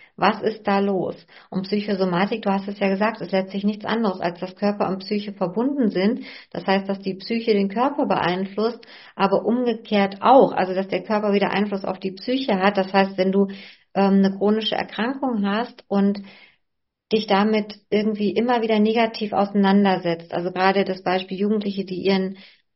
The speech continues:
Diabetes ablehnen, da habe ich ja viel gearbeitet, dass die dann auch häufig so psychische Komorbiditäten entwickelt haben. Und das ist das, weshalb ich unsere Arbeit so schätze, Verena,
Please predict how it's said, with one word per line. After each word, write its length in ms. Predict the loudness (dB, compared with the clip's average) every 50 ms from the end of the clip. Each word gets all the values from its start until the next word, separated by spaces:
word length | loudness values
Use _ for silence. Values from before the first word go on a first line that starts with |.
| _ _ _
Diabetes 460 | 4 4 4 4 4 0 0 -2 -2
ablehnen, 420 | 0 -2 -2 -2 -2 -4 -2 0 0
da 80 | 0
habe 120 | 0 0 -2
ich 80 | -4
ja 100 | -4 -6
viel 180 | -4 -2 -2 0
gearbeitet, 800 | 0 2 2 2 2 2 2 2 0 0 -4 -6 -10 -10 -12 -16 _ _ _ _ _ _ _ _ _ _ _ _ -20 _ _ _
dass 260 | -2 -2 -2 -2 -6
die 160 | -6 -4 -2
dann 180 | 0 0 0 0
auch 320 | 2 2 2 2 2 0
häufig 420 | 0 2 2 2 0 -2 -6 -6 -4
so 100 | -6 -6
psychische 500 | -6 -4 -6 -4 -4 -4 -6 -6 -6 -6
Komorbiditäten 960 | -6 -6 -2 0 2 0 2 0 -2 -2 -2 -6 -8 -4 -4 -6 -4 -4 -4
entwickelt 580 | -4 -4 -4 -4 -4 -6 -4 -4 -6 -6 -4 -4
haben. 460 | -2 0 0 0 -2 -4 -10 -12 -16 _ -20 -20 -20 -20 -20 -20 -20 _ _ _ _ _
Und 500 | 4 4 4 4 2 0 -2 -6 0 2
das 240 | 2 2 2 -2
ist 180 | -8 -10 -2 2
das, 280 | 4 4 4 4 2 -6
weshalb 380 | -4 -4 -2 4 4 4 4 2
ich 160 | -4 -4 -2
unsere 380 | 0 0 2 2 0 0 -2 0
Arbeit 320 | 0 2 4 2 2 0
so 80 | -2 -6
schätze, 420 | -4 -2 -4 -4 -4 -6 -6 -4
Verena, 420 | -4 -2 -2 0 2 2 2 0